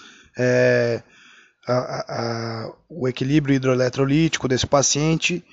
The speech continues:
e, a, e os componentes sanguíneos também.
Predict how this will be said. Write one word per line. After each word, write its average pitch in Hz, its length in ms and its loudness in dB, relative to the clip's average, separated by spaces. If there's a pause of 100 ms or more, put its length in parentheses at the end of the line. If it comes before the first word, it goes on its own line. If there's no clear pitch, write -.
(440)
e, 156 340 4
a, 151 100 4
e 147 140 4
os 160 100 6
componentes 156 580 4
sanguíneos 160 500 4
também. 127 500 0